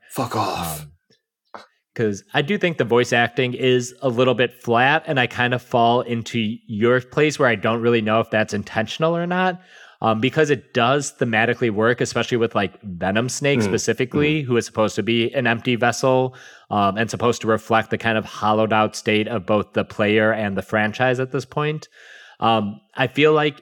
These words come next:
Speaker 2: it would honestly work best if Hayter did the Ground Zero voice and Kiefer did the Phantom Pain voice, but
Speaker 1: The problem with
Speaker 2: that
Speaker 1: that
Speaker 2: would give
Speaker 1: is,
Speaker 2: it away.
Speaker 1: yeah, if, if you did the op-, the intro, if you did the first mission with Phantom Pain and David Hayter came up to you like, "Hey, follow me," you'd be like, "Oh, oh, oh, okay, Snake."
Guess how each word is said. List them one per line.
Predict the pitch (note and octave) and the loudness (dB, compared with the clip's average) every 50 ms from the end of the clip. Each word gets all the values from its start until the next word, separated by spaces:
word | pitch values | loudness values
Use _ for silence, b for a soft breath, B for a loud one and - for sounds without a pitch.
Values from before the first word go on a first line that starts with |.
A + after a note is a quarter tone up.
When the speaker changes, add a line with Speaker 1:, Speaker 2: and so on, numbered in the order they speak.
| b b b b b b b _ | b b b b b b b _
Speaker 2:
it | C#3 C#3 C#3+ | 2 2 4
would | C#3 D3+ D3 - - | 4 2 2 2 -2
honestly | - A2+ A#2 A#2+ B2 C3+ - - C#3+ C#3 | -2 0 0 2 0 0 -2 0 0 2
work | C3 C3 B2 - - | 2 2 2 0 0
best | - G#2 A2+ B2+ - - | 0 2 2 2 0 -2
if | A#2 - | -4 -4
Hayter | - - A2+ G#2+ G#2+ A2+ A#2+ | -2 0 0 2 4 4 2
did | A#2 A#2+ A2 | 2 2 0
the | A2+ A2 | 0 0
Ground | G2+ A2+ A2 A2 A2 G#2+ | 2 2 2 2 2 0
Zero | F2+ G2+ G#2+ A2 A#2 B2 A#2 | -2 0 2 4 4 2 2
voice | G#2+ B2+ C3 C3 C3+ C3 - | 2 2 2 2 2 0 -2
and | - A2+ A2 G#2+ - | -4 -4 -4 -4 -4
Kiefer | - - A2 - - A2+ G#2+ | -4 -4 -2 0 0 2 2
did | G#2+ G#2+ F#2+ | 2 0 0
the | G#2 | -2
Phantom | - - G#2+ G#2+ G2+ - F#2+ F2 | -2 -2 -2 -2 -2 -6 -8 -6
Pain | - A#2 A2+ A#2 B2+ | -4 -2 -2 -2 0
voice, | C#3 D3 D#3 D#3+ E3+ D#3+ - - B B B B B B B | 0 2 2 2 0 -2 -4 -10 B B B B B B B
but | - C3+ A#2+ G#2+ - - | 0 0 0 0 -2 -4
Speaker 1:
The | - B2 | -4 0
problem | B2 - E3+ E3+ D#3 C#3 | 2 4 4 4 4 2
with | C3+ C3 | 2 4
Speaker 2:
that | C3+ C3 | 4 4
Speaker 1:
that | B2+ B2 A#2+ | 6 6 6
Speaker 2:
would | A2+ | 6
give | A2+ A2 | 6 4
Speaker 1:
is, | G#2 G2+ | 4 2
Speaker 2:
it | G2 F#2+ | 2 2
away. | F#2+ - | 2 2
Speaker 1:
yeah, | B2+ A2+ G#2 G2+ F#2+ | 4 4 4 4 4
if, | D#2+ A2+ A2+ - - - | 4 2 2 0 -2 -4
if | A2 A2+ - - | -4 -2 0 0
you | C#3 E3 D#3 | 0 0 0
did | D#3 - D3+ D3 C#3 | 2 2 2 4 4
the | - - | 4 4
op-, | - A2+ A2+ - - | 4 4 2 2 -2
the | - - G#2+ G#2+ F2+ G2 | -2 0 0 2 2 2
intro, | G#2+ A2 - - B2+ B2 A#2+ A#2+ | 0 0 0 2 4 4 4 4
if | A2 G2+ G2 | 2 0 -2
you | G2+ | -2
did | F#2+ A2 G#2+ F2+ | 0 0 -2 -2
the | G#2 F#2 | -4 -2
first | - G#2+ G#2 - | 0 0 0 0
mission | - G#2 G#2 G#2+ A2 | 0 -2 -2 0 0
with | G2+ F#2+ F2+ | 0 0 0
Phantom | - G2+ G2 G2 F#2+ | 0 0 0 0 -2
Pain | F#2 G2+ F#2 F#2 F#2+ G2 G2+ F#2+ | -2 -2 -2 0 0 0 -2 -2
and | - - F2+ E2+ E2 D#2+ - B B B B B _ - | -4 -4 -4 -4 -4 -6 -10 B B B B B _ 2
David | A#2+ A2+ A2+ G#2+ G#2 | 2 2 4 2 0
Hayter | G2 - G#2+ G#2 G2+ G#2 A2 G#2+ | 0 2 4 4 6 6 4 4
came | G#2+ - G2 F#2+ | 2 0 0 0
up | F#2+ F#2 - | 0 0 -2
to | - A2 A2+ | -2 -2 0
you | G#2+ F#2+ | 2 2
like, | E2+ D2+ - | 0 0 0
"Hey, | C3+ C#3 B2+ | 0 0 2
follow | - C3 B2 B2+ B2 A#2+ | 2 2 2 4 2 2
me," | B2 B2+ B2 A2 F#2+ | 2 2 2 2 0
you'd | D#2 F2 F#2+ | -2 -2 -2
be | G2 G2 | 0 0
like, | F#2 - - | 0 0 0
"Oh, | G2 - | 0 2
oh, | - G#2 - - - - | 2 0 0 0 -4 -4
oh, | - G2+ A2 - B2 B2+ | -2 -2 0 2 0 2
okay, | - C3 B2 B2 | 2 4 2 2
Snake." | A#2+ - - A2 G2+ G2+ G#2+ G#2 - b | 2 0 0 2 2 2 2 0 -4 b